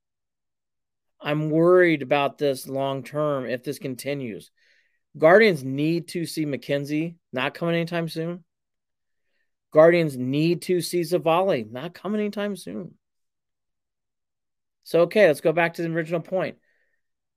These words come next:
This pitching right now is really being stretched. It's average. Average. The Guardians need to think about, do you make a trade for a starting pitcher? Sam Hentges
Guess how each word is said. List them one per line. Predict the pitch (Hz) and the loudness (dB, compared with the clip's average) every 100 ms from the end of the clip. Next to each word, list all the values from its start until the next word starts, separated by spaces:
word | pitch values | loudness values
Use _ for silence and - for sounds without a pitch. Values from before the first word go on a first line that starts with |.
| _ _ - | _ _ -8
This | 151 | -8
pitching | - - 185 185 | -4 2 2 2
right | 185 | 0
now | 175 175 | 2 0
is | 160 | 0
really | 147 156 | 2 2
being | 151 160 | 2 -2
stretched. | 156 - 127 104 - - _ _ | -4 -2 -2 -2 -14 -20 _ _
It's | - - | -20 -8
average. | 147 156 147 123 - - _ _ _ _ _ _ _ _ _ _ _ | -2 0 0 -4 -8 -20 _ _ _ _ _ _ _ _ _ _ _
Average. | 143 151 135 98 - _ _ _ _ _ _ _ _ _ _ _ _ _ _ | 0 0 0 -8 -16 _ _ _ _ _ _ _ _ _ _ _ _ _ _
The | - | -10
Guardians | 127 156 160 165 139 | 2 6 6 4 -2
need | 147 | -4
to | 147 | -4
think | 147 151 | -4 -4
about, | 143 135 127 113 | -4 -2 0 -2
do | 135 | -4
you | 131 139 | -6 -4
make | 135 127 | -2 -2
a | 135 | -4
trade | 135 120 | -4 -4
for | 120 | -6
a | |
starting | - 117 110 | -10 -10 -10
pitcher? | 113 107 - - _ _ _ _ _ _ _ _ _ _ _ _ _ _ _ _ _ _ _ _ _ _ _ _ _ _ _ _ _ _ | -12 -14 -16 -20 _ _ _ _ _ _ _ _ _ _ _ _ _ _ _ _ _ _ _ _ _ _ _ _ _ _ _ _ _ _
Sam | - 160 160 | -2 2 2
Hentges | 156 165 165 180 170 165 | 2 0 2 2 0 -6